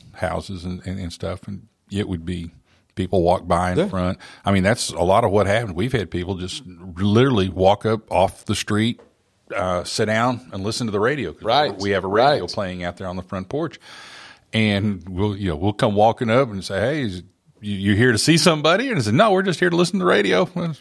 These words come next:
Speaker 2: Right.
Speaker 1: "Okay, have
Speaker 2: We
Speaker 1: fun."
Speaker 2: s-, we saw the sign,
Speaker 1: <laughs>
Speaker 2: "Front Porch Radio." Here's a front porch and here's
Speaker 1: Yeah.
Speaker 2: a radio.
Speaker 1: Yeah, and we, we heard the music playing or heard the
Speaker 2: Right.
Speaker 1: ball game playing,
Speaker 2: Right.
Speaker 1: and we thought we'd just sit up here and be in the shade for a little bit and enjoy it. And hey, you know, have at it. We're
Speaker 2: That's,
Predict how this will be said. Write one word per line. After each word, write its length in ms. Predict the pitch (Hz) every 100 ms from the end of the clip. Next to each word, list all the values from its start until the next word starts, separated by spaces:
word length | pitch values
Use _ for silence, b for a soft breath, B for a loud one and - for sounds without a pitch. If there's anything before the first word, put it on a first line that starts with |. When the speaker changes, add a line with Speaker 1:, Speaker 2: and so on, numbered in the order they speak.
| -
Speaker 2:
Right. 240 | 104 180
Speaker 1:
"Okay, 220 | 202 240 156
have 180 | 151 147
Speaker 2:
We 40 |
Speaker 1:
fun." 300 | 196 233 208 220
Speaker 2:
s-, 60 |
we 80 | 165
saw 220 | - 190 202
the 60 |
sign, 460 | 196 220 226 190 175 -
Speaker 1:
<laughs> 100 | - -
Speaker 2:
"Front 180 | 190 190
Porch 200 | 208 202
Radio." 340 | 190 220 196 165
Here's 180 | 170 196
a 60 |
front 220 | 175 190
porch 280 | 202 214 202
and 80 | 143
here's 140 | 185
Speaker 1:
Yeah. 60 | 185
Speaker 2:
a 20 |
radio. 460 | 190 214 165 151 160
Speaker 1:
Yeah, 300 | 139 165 139
and 320 | 113 117 107
we, 160 | 110 107
we 160 | 107 110
heard 180 | 143
the 60 | 127
music 340 | 131 151 147
playing 260 | - 156 185
or 60 | 113
heard 120 | 139
the 40 |
Speaker 2:
Right. 100 | 170
Speaker 1:
ball 180 | 139 151
game 220 | 151 156
playing, 160 | 151 156 175
Speaker 2:
Right. 120 | 135
Speaker 1:
and 80 | 117
we 100 | 123
thought 200 | 131 127
we'd 160 | 143
just 160 | 143 131
sit 120 | 131
up 140 | 143 -
here 220 | 160 165
and 260 | 151 117 104
be 120 | 131
in 80 | 139
the 60 |
shade 320 | 127 143 156 139
for 100 | 151
a 40 |
little 160 | 156 151
bit 200 | 170 196
and 80 | 127
enjoy 380 | 120 131 156
it. 160 | 196 -
And 220 | 98 78 -
hey, 240 | - 104 - -
you 140 | 120 98
know, 80 | 95
have 260 | 113 131
at 180 | 170 247
it. 140 | 196 _ B B
We're 100 | 117
Speaker 2:
That's, 380 | 139 170 -